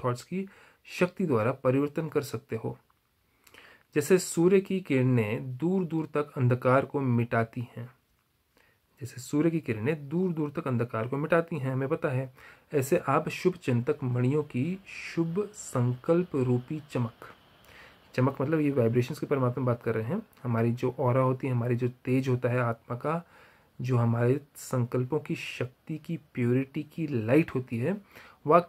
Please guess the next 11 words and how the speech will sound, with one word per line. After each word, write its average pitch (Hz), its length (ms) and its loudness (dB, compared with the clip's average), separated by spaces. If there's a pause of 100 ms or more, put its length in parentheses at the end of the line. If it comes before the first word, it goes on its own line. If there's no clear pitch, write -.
(120)
किरणें, 175 400 4 (720)
चमक, 165 380 0 (240)
वह 123 240 2 (260)
किरणें 170 460 4 (340)
विश्व 196 380 2
में 196 200 4
चारों 147 500 4 (100)
ओर 143 260 2 (800)
फैल 139 220 6
रही 113 260 0
हैं। 117 220 -2